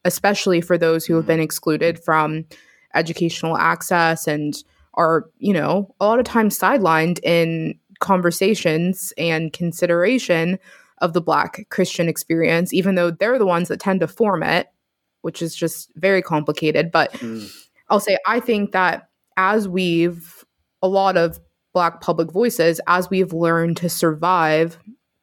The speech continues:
Speaker 1: white-dominated Christian spaces, I think we've absorbed a lot of values and systems of belief that aren't actually all that necessary, um, to the faith, and, and some of which are actively violent to other Black people. So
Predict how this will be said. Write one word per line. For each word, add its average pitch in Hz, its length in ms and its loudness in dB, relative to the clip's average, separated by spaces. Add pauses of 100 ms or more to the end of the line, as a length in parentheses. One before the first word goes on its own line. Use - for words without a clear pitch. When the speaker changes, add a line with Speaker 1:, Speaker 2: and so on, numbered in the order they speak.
(680)
Speaker 1:
white-dominated 175 880 0
Christian 170 380 -2
spaces, 170 600 0
I 170 60 0
think 175 200 -2
we've 170 160 0
absorbed 175 500 0
a 160 60 2
lot 165 240 2
of 160 180 -4
values 151 460 2
and 165 120 -4
systems - 440 -4
of 156 100 -6
belief 160 380 0 (500)
that 240 100 2
aren't 294 240 0
actually 196 500 0
all 170 280 2
that 165 240 0
necessary, 196 920 0 (440)
um, 165 500 0 (120)
to 185 120 -4
the 165 80 2
faith, 165 440 0
and, 165 120 2
and - 160 2
some 220 160 2
of 180 120 -2
which 185 180 0
are - 80 0
actively 170 460 0
violent 160 560 2
to 170 140 0
other 165 200 0
Black 165 360 -2
people. 214 600 0
So 170 500 0